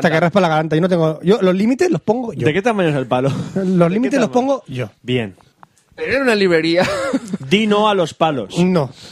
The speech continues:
Speaker 2: Di no a los palos.
Speaker 1: Los palos, según qué palos.
Speaker 2: Eso. Depende del tamaño. El de chupachus,
Speaker 1: Mm.
Speaker 2: bueno, venga.
Speaker 1: <laughs> El chupachus, venga, va.
Speaker 2: Bueno, nada más que decir que hemos hecho
Speaker 3: Que nunca tengo nada que decir, Roberto.
Speaker 2: No tenemos que decir, por
Speaker 3: O
Speaker 2: eso
Speaker 3: sea
Speaker 2: hacen, pues,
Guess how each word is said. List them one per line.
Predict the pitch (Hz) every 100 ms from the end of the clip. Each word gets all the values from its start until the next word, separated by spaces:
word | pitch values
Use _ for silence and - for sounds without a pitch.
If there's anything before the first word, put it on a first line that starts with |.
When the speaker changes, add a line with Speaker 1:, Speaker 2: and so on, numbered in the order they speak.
| -
Speaker 2:
Di | 143 139 190
no | 175 175 202 165
a |
los | 135 120
palos. | - 131 101 -
Speaker 1:
Los | 151 123
palos, | 151 175 185
según | - 135
qué | 127
palos. | 120 123 - -
Speaker 2:
Eso. | - 113 - _ _ _
Depende | 120 117 135
del | 135
tamaño. | 123 104 98
El | 117
de |
chupachus, | 117 117 143 160
Speaker 1:
Mm. |
Speaker 2:
bueno, | 123 110
venga. | 110 107 95 _ _ - -
Speaker 1:
<laughs> | - -
El | 196
chupachus, | - 156 143 180
venga, | 139 127 131
va. | 131 - _
Speaker 2:
Bueno, | - 185 190
nada | 180 180
más | 180
que | 185
decir | 175 - 220 240 277
que | 196 175 165
hemos | 160 160 151 160
hecho | 156 - 156 151 143 139 131
Speaker 3:
Que | 214
nunca | 240 262 254
tengo | 233 220
nada | 226
que | 247
decir, | 202 143 175
Roberto. | 151 147
Speaker 2:
No | 135
tenemos | 175 196
que | 165
decir, | 127
por | 123
Speaker 3:
O | 120
Speaker 2:
eso | 170
Speaker 3:
sea |
Speaker 2:
hacen, | 170 131
pues, | 117